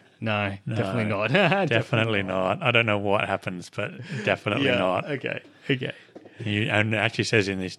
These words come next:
Speaker 2: character interview, you don't know what's happened, but you know it's something bad.
Speaker 1: Yeah?
Speaker 2: Yeah.
Speaker 1: Oh.
Speaker 2: At the end of the wedding.
Speaker 1: Okay,
Speaker 2: Yeah.
Speaker 1: okay. We'll have to, looking forward to that then. Did you, oh, with that as well, like, that's right. There's another question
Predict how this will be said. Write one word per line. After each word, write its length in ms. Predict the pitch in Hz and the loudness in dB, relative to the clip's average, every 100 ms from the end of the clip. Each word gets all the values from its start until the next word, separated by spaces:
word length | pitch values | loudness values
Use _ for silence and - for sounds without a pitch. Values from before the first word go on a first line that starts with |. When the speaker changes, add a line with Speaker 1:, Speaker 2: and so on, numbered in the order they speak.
| - | -6
Speaker 2:
character 360 | - 104 98 | 0 0 2
interview, 200 | 95 - | -4 -4
you 80 | 92 | -4
don't 140 | 95 92 | -2 0
know 100 | 92 | 0
what's 200 | 87 - | -2 -2
happened, 300 | 95 - 80 | -2 -2 -8
but 100 | - | -6
you 100 | 98 | -4
know 80 | 90 | -4
it's 200 | 95 - | -4 -4
something 240 | 110 98 - | -4 -4 -2
bad. 360 | 101 90 92 - _ _ - 117 | -2 -2 -4 -10 _ _ -16 -10
Speaker 1:
Yeah? 420 | 123 117 98 120 185 - | -4 0 2 0 0 -4
Speaker 2:
Yeah. 160 | 139 - - _ _ | -2 -2 -4 _ _
Speaker 1:
Oh. 440 | 104 107 123 120 110 | 0 6 6 8 6
Speaker 2:
At 140 | 104 | 6
the 60 | 104 | 4
end 160 | 98 | 4
of 60 | 92 | 2
the 80 | 90 | -2
wedding. 340 | 90 90 90 - | -4 -6 -8 -4
Speaker 1:
Okay, 640 | 123 117 - 113 107 98 90 - | 2 2 4 6 6 4 -2 -6
Speaker 2:
Yeah. 80 | |
Speaker 1:
okay. 420 | 107 98 95 90 90 - - - - - - - | -6 -6 -8 -8 -10 -18 -20 -20 -20 -20 -8 0
We'll 140 | 110 | 2
have 240 | 92 98 | 2 0
to, 300 | - 98 95 123 | 2 4 4 4
looking 180 | 113 | 4
forward 220 | 107 110 98 | 6 6 6
to 60 | |
that 160 | 95 101 | 4 4
then. 240 | 110 127 - - - | 4 4 0 -12 -4
Did 160 | 151 143 | 0 4
you, 640 | 185 190 180 160 143 143 - _ _ _ 147 - | 4 6 6 6 6 2 -6 _ _ _ -12 -2
oh, 100 | 120 | 2
with 180 | 147 156 | 4 4
that 160 | 107 | 4
as 120 | 107 | 4
well, 220 | 107 120 107 | 4 4 4
like, 160 | 101 | 2
that's 200 | 110 110 | 0 -2
right. 100 | 98 | 0
There's 120 | 107 120 | 2 4
another 140 | 139 | 4
question 680 | - 123 - 110 101 101 104 | 6 4 4 0 0 -2 -4